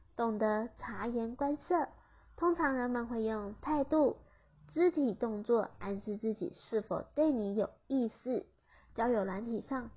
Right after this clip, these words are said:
不要以为对方说不要就是要哦。观察对方的手势或者是姿势，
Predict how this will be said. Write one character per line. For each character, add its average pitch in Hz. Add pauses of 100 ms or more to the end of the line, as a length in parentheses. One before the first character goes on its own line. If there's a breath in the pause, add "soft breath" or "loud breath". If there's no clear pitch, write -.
不 233
要 330
以 269
为 220
对 233
方 233
说 240 (140)
不 180
要 285 (180)
就 185
是 185
要 254
哦。 226 (440 loud breath)
观 339
察 330
对 349
方 339
的 330
手 233
势 269
或 269
者 196
是 233
姿 269
势， 277